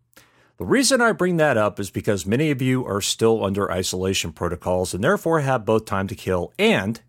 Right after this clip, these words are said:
if you have children, a desperate need for something <clears throat> adult. I've been finding the joy in gaming with my friends every Friday night now. Probably will be doing that every couple of days.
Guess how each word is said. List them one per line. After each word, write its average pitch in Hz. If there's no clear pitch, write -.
if 104
you 85
have 85
children, 110
a 120
desperate 117
need 104
for 104
something 95
<clears throat> 95
adult. 87
I've 131
been 226
finding 196
the 131
joy 139
in 117
gaming 123
with 113
my 101
friends 151
every 95
Friday 92
night 120
now. 76
Probably 98
will 90
be 92
doing 90
that 92
every 87
couple 92
of 87
days. -